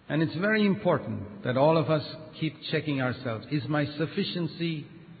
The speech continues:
my dependence on God or on man?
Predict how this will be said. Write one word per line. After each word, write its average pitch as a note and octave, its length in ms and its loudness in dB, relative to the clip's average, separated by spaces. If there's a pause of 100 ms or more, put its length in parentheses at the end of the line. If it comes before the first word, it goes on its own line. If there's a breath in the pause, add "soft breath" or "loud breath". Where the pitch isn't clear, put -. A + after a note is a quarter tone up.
(120)
my B2 160 -2
dependence D3 720 0 (800)
on A2 260 -6
God C#3+ 380 2 (480)
or B2 140 -2
on A#2 180 -2
man? G#2+ 420 -8